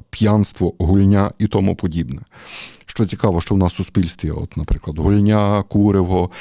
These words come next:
засуджуються вельми. Натомість, коли є розпуста і нечистота, ну, то яка проблема? От чи всі так роблять, всі так живуть, що ви чіпляєтеся? Ну, тут згадується про єресі, то тут теж.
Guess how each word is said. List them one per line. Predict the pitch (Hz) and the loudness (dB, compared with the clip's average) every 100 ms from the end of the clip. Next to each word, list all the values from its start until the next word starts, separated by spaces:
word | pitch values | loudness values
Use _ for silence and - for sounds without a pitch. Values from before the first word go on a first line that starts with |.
| - - | -14 -12
засуджуються | 98 104 - 123 107 101 90 90 | -4 -4 0 0 2 2 2 -2
вельми. | 76 101 104 82 80 76 - - - - - | 0 2 2 2 0 -4 -10 -18 -16 -16 -4
Натомість, | 156 - 214 196 - | -2 2 2 2 -2
коли | - 156 165 | -2 2 4
є | 147 117 | 4 4
розпуста | 110 143 - 180 - 147 | 2 0 -2 -2 0 2
і | 117 | 4
нечистота, | 110 101 107 - 107 127 123 | 2 2 -2 -2 0 0 2
ну, | 104 | 0
то | - 92 | 0 0
яка | 92 - 107 | 0 0 -2
проблема? | - 101 92 98 90 80 85 | 0 -2 2 2 2 2 0
От | 156 170 | 0 -2
чи | - | -2
всі | 147 - 214 | -2 -2 -2
так | 196 165 | 0 0
роблять, | 226 269 160 113 | 2 2 2 0
всі | - 156 | -2 -2
так | 135 120 | 0 0
живуть, | 123 110 | 2 0
що | - 170 | 0 0
ви | 165 151 | 0 0
чіпляєтеся? | 143 135 110 92 80 85 - | 0 0 2 2 0 -6 -2
Ну, | 107 | -2
тут | 120 101 | -2 -4
згадується | 82 101 92 87 - | 0 2 2 0 0
про | - 92 | 0 2
єресі, | 101 113 95 - 107 - - | 2 2 -2 -6 -12 -14 -16
то | - 90 | -10 -6
тут | 95 - | -6 -2
теж. | 82 73 - | -4 -4 -8